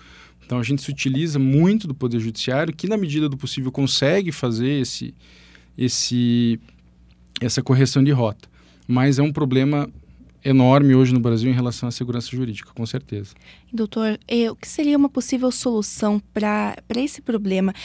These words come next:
Speaker 2: Eh, seria necessária, por exemplo, uma reforma tributária?
Speaker 1: A reforma tributária, com certeza, seria um dos itens a, a, que contribuiriam com uma melhor segurança jurídica.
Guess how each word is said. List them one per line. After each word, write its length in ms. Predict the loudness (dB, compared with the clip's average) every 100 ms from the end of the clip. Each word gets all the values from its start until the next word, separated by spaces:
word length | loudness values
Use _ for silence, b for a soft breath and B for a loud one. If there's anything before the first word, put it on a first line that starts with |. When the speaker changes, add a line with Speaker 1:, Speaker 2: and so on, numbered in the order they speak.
| B B
Speaker 2:
Eh, 240 | -2 0 0
seria 280 | -4 -2 -2
necessária, 560 | -2 -4 -2 0 -2 -2
por 180 | -2
exemplo, 380 | 0 0 -2 0
uma 80 | 0
reforma 460 | 0 -2 0 2 0
tributária? 680 | -2 -6 -6 -4 -2 -4 -6 b b b b b b 0
Speaker 1:
A 80 |
reforma 400 | 2 4 2 2
tributária, 420 | 0 0 2 2 0
com 160 | -2
certeza, 460 | 0 -2 0 -2 -2
seria 560 | 0 0 2 2 2 -2 _ _ _ _ _ _ -2
um 180 | 2 4
dos 240 | 4 2
itens 440 | 2 2 -2 -2 0
a, 260 | 0 -2 -4
a, 320 | -4 -4 -4 -8
que 160 | -10 -2
contribuiriam 880 | 2 4 4 6 6 6 2 2 -2
com 160 | -2
uma 300 | -2 0 0
melhor 260 | 0 0 -2
segurança 540 | -4 -2 0 0 0
jurídica. 520 | 0 0 -2 -6 -14